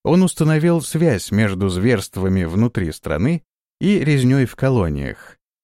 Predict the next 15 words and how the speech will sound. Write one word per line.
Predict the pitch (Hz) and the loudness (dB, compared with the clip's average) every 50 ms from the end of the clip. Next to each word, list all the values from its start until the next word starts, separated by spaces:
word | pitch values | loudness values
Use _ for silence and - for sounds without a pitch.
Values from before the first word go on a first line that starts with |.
| _ _ | _ _
И | - 101 | -6 -6
тут, | 98 - - 117 143 165 - - | -4 -2 0 0 0 0 -2 -4
и | 147 | -4
там | - - 95 98 110 123 127 | -2 0 0 2 2 2 0
использовались | - 120 - - _ 151 170 180 160 160 160 160 170 165 156 - - - | -2 -4 -8 -4 _ 0 0 0 0 0 0 0 0 0 -2 -2 -4 -4
одинаковые | 127 135 131 151 165 165 127 101 - - 85 82 85 85 87 | -2 0 2 2 2 2 2 0 -2 -6 -4 -2 -2 0 2
методы. | 101 123 117 - - - 67 - - 64 - - _ _ _ _ _ _ _ _ _ _ | 2 2 2 0 -2 -6 -6 -4 -6 -8 -8 -10 _ _ _ _ _ _ _ _ _ _
И | - 90 98 | -2 0 2
эти | 104 113 120 - | 2 2 2 0
же | 139 135 139 | 0 2 2
методы | 139 143 147 139 - 143 139 143 139 | 2 2 2 0 0 0 0 0 0
будут | 131 - 170 180 190 185 - - | 0 0 0 0 0 -2 -2 -4
применяться | - 151 147 139 131 127 135 135 131 - - - - 123 | -2 0 2 2 2 2 2 0 -2 -4 -6 -6 -6 -4
и | - - 120 120 | -2 0 2 2
дальше. | 113 98 80 76 69 - - - - - - | 2 2 0 -2 -4 -8 -8 -8 -8 -8 -8